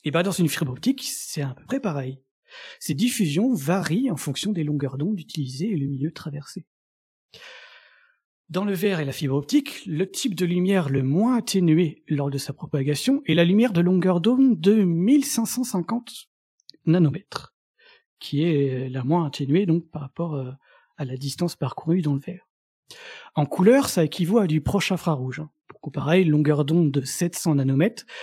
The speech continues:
correspond à la couleur rouge. Donc une, une petite parenthèse, hein, une longueur d'onde, c'est, euh, c'est la distance que parcourt l'onde lumineuse pour revenir à son état initial lors du mouvement sinusoïdal.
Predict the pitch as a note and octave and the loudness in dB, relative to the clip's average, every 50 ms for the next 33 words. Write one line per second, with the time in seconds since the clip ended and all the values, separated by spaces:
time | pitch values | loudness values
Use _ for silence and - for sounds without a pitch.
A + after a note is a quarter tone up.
0 | - - _ - E3 C3+ D3+ C#3+ - - G3+ F#3 D#3 C#3+ C#3+ - - F#3 D#3 D#3+ | -18 -14 _ -4 -2 -2 -2 -2 -2 0 0 2 2 0 -2 -2 -2 0 2 2
1 | D3+ C3 - - B2+ B2+ - - - _ _ _ _ _ _ _ _ _ _ _ | 0 -2 -4 -8 -10 -10 -12 -18 -20 _ _ _ _ _ _ _ _ _ _ _
2 | _ _ _ _ _ _ _ _ - - - - - - - - _ _ _ - | _ _ _ _ _ _ _ _ -20 -20 -20 -20 -20 -20 -20 -20 _ _ _ -6
3 | D#3 C3 - - - C#3 C3+ C3+ C3+ C3 - - C#3+ - D3+ C3+ B2 B2 - - | -6 -6 -6 -4 -4 -2 -2 -4 -6 -6 -6 -6 -4 -2 0 -2 -2 -2 0 2
4 | G3+ G#3+ E3 E3+ D#3+ D3 C3+ C3+ C#3+ E3 F3+ D#3+ E3+ D#3+ C#3+ D3 C3 F#3+ G#3+ A#3+ | 2 2 4 2 2 2 2 2 4 4 4 4 4 2 2 2 4 4 4 6
5 | B3 G#3 D3+ C#3+ - _ - - - - - - C#3 C#3 - - E3 D#3+ D3 C#3+ | 6 4 2 0 -4 _ -12 -12 -12 -10 -8 -8 -10 -8 -8 -8 -6 -6 -6 -6
6 | - - D#3+ C#3+ C3+ C3 C3 C3+ F3+ - - - - G#3+ F#3+ F#3+ E3 - - - | -6 -4 -4 -2 -2 -2 -4 -4 -6 -6 -4 0 2 2 2 2 0 -2 -8 -16
7 | - _ _ _ _ - - - - D#3+ C3+ - - F3 D#3 C#3 C#3 D3 D#3+ E3 | -18 _ _ _ _ -20 -12 -6 -4 -4 -4 -2 0 0 2 2 2 2 2 0
8 | C#3 C#3 C3 C3+ C3+ C3 C3 D3 F#3+ G#3 - - - E3+ C#3 C3 C3+ C3 C3 C#3 | 0 0 0 0 0 2 2 2 2 2 0 -2 -6 -6 -6 -4 -4 -2 0 0
9 | C#3 F3 F#3+ D#3+ D3 - - - D3 C3 C3 C#3 D#3+ F3 E3+ - F#3+ F3 D#3+ D3 | 2 2 2 0 -2 -4 -6 -6 -6 -4 -2 -2 -2 -2 -2 -2 -2 0 0 0
10 | C#3+ C#3 C#3 - - E3+ F#3 F3 D3+ C#3+ C#3 C#3 - D3 D3 C#3 D3 D#3+ F3+ F3 | 0 -2 -2 -2 -2 -2 0 0 -2 -2 -4 -4 -2 -2 -2 0 2 0 0 0
11 | - - E3+ D#3+ D#3+ D#3+ - E3+ D3+ D3 C#3+ - G3 - F3+ | 0 0 2 2 2 2 0 0 -2 -2 -2 -4 -10 -12 -12